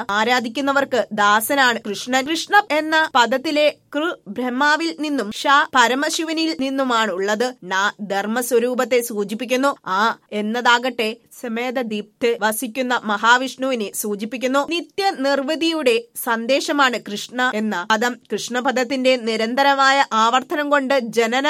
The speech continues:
മരണങ്ങളിൽ നിന്ന് മോശഗതി ഭവിക്കുന്നു. പ്രപഞ്ചത്തിന്റെ സമാധാനം നിലനിർത്തുന്നതിനു വേണ്ടി കൈക്കൊണ്ട അവതാരമാണ് ശ്രീകൃഷ്ണ അവതാരം. കംസന്റെ കാരാഗ്രഹത്തിൽ നിന്ന് വസുദേവർ യമുനാ നദി കടന്ന് യശോദയെ ഏൽപ്പിക്കുകയും യാദവകുല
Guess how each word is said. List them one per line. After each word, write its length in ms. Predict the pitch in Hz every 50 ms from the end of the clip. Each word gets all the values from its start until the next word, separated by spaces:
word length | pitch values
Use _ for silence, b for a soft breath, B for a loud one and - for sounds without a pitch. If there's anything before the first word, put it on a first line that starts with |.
| 294 -
മരണങ്ങളിൽ 640 | - 233 233 233 254 269 302 302 302 302 302 311 311 302
നിന്ന് 260 | 311 302 285 262 262 262 -
മോശഗതി 640 | 214 240 226 240 262 262 - 320 269 302 269 277 - -
ഭവിക്കുന്നു. 540 | 202 202 196 202 233 226 277 262 262 285 285 277
പ്രപഞ്ചത്തിന്റെ 920 | - 262 254 233 240 285 302 302 269 320 320 320 - 294 240 220 202 202 208 233 -
സമാധാനം 680 | - 277 240 240 254 269 277 294 269 311 302 302 302 294 -
നിലനിർത്തുന്നതിനു 840 | 247 233 240 269 285 311 294 - - 339 294 294 285 277 294 294
വേണ്ടി 400 | 254 240 240 247 240 196 202 208 220 - - _
കൈക്കൊണ്ട 520 | - 233 233 254 247 - 302 294 285 269 277 -
അവതാരമാണ് 720 | 220 214 226 220 254 247 262 285 302 294 294 254 240 220 226 233
ശ്രീകൃഷ്ണ 520 | 226 - 220 208 220 226 247 247 - 254 247
അവതാരം. 280 | 214 180 208 208 226 220 226 226 240 247 240 - _
കംസന്റെ 600 | 254 214 196 202 208 - - 269 254 247 254 254 247 - _ -
കാരാഗ്രഹത്തിൽ 1040 | 240 214 214 214 220 233 254 254 247 - - 208 208 226 254 254 254 233 - 269 262 262 -
നിന്ന് 280 | 254 269 262 247 214 220
വസുദേവർ 380 | 202 208 220 - 247 226 269 269 269 254 269 254 - -
യമുനാ 380 | 214 214 214 214 226 233 269 277
നദി 280 | 277 269 269 269 247 269
കടന്ന് 380 | 220 277 277 269 247 233 214 220 -
യശോദയെ 560 | - 208 220 - - 262 269 277 277 277 277 262 240 - 214
ഏൽപ്പിക്കുകയും 800 | 214 220 226 233 226 311 285 233 302 277 262 262 254 262 262 254
യാദവകുല 640 | 202 220 226 226 226 - 254 - 311 285 320 311 269